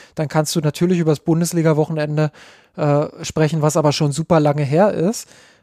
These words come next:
Und, äh, hast vielleicht das Topspiel gegen Dortmund dann nicht drin. Dafür aber kannst du super aktuell vom F C Bayern gegen Bate Borisov berichten. So, da stimmt dann wieder die, die Fokussierung nicht.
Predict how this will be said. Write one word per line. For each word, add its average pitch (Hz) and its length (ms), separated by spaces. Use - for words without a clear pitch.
Und, 156 380
äh, 147 220
hast 151 180
vielleicht 151 320
das - 80
Topspiel - 380
gegen 147 180
Dortmund 156 720
dann 151 220
nicht 156 180
drin. 160 320
Dafür 156 360
aber 160 460
kannst 160 280
du 165 80
super 170 260
aktuell 160 560
vom 151 640
F - 160
C 165 140
Bayern 151 340
gegen 147 200
Bate 147 240
Borisov 156 520
berichten. - 460
So, 160 340
da 143 220
stimmt 160 240
dann 156 100
wieder 151 220
die, 151 260
die 151 120
Fokussierung 156 680
nicht. - 280